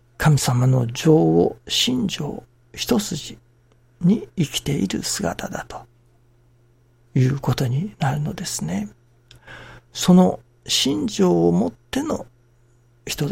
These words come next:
助けでなければ、いよいよ本当のことにはなってこないということなのですね。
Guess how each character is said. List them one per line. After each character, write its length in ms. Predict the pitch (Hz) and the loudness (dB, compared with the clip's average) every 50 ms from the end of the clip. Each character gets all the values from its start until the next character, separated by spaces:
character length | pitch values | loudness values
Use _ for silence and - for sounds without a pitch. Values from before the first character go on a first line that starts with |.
| 139 135 | -4 -4
助 280 | - - - - 175 | -4 -6 -4 -4 -4
け 80 | - - | -2 -2
で 60 | 190 | -4
な 160 | - - - | -2 -4 -6
け 160 | - - - | -6 -6 -6
れ 140 | - 247 247 | -4 -4 -4
ば、 220 | 220 - - - - _ - _ _ _ _ _ _ _ _ _ _ _ _ _ _ _ _ _ _ _ _ _ _ _ _ _ _ _ _ - | -4 -4 -6 -6 -10 _ -20 _ _ _ _ _ _ _ _ _ _ _ _ _ _ _ _ _ _ _ _ _ _ _ _ _ _ _ _ -2
い 140 | 156 135 180 | 2 6 6
よ 120 | 180 165 | 6 6
い 120 | 143 139 | 4 2
よ 120 | 139 131 - | 0 -2 -2
本 280 | - - 151 143 165 | -2 0 2 2 2
当 260 | 170 - - - 156 165 | 0 0 0 0 2 2
の 160 | 160 175 160 | 2 0 0
こ 140 | - 175 175 | -2 -4 -4
と 100 | 208 214 | -2 -2
に 160 | 240 208 156 | -2 -2 -2
は 140 | 139 - - _ _ _ _ _ _ _ _ _ - | -4 -6 -10 _ _ _ _ _ _ _ _ _ 0
な 120 | 143 143 | 0 0
っ 60 | - | 0
て 200 | - _ - - | -2 _ -12 -10
こ 160 | - - - | -10 -8 -6
な 120 | 165 160 - | -6 -6 -6
い 80 | - - _ _ _ _ _ _ _ _ _ _ _ _ _ _ _ _ - - - _ - | -8 -12 _ _ _ _ _ _ _ _ _ _ _ _ _ _ _ _ -20 -20 -20 _ -2
と 260 | - 180 - - 277 - - - | -2 -2 -2 -2 -6 -8 -4 -2
い 60 | 156 147 | -2 -2
う 160 | 156 - 269 - - - | -2 -4 -6 -10 -12 -10
こ 120 | - 143 | -8 -6
と 120 | - - 151 | -4 -4 -4
な 120 | 139 - | -6 -6
の 140 | - 202 190 | -8 -8 -8
で 100 | 196 208 - | -8 -8 -10
す 160 | - - 165 | -10 -10 -10
ね。 220 | 151 160 185 - | -10 -10 -10 -12